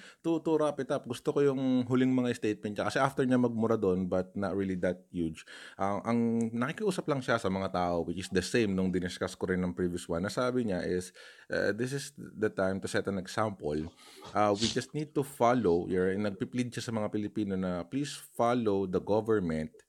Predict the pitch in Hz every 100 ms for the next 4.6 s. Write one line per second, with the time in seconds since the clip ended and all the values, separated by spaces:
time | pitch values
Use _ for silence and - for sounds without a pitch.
0 | _ - - - 117 110 123 - 120 117
1 | 92 - 98 95 90 95 73 71 - -
2 | - 165 170 185 151 139 131 - 139 131
3 | 127 127 131 117 117 113 110 - 120 117
4 | 113 110 110 104 107 -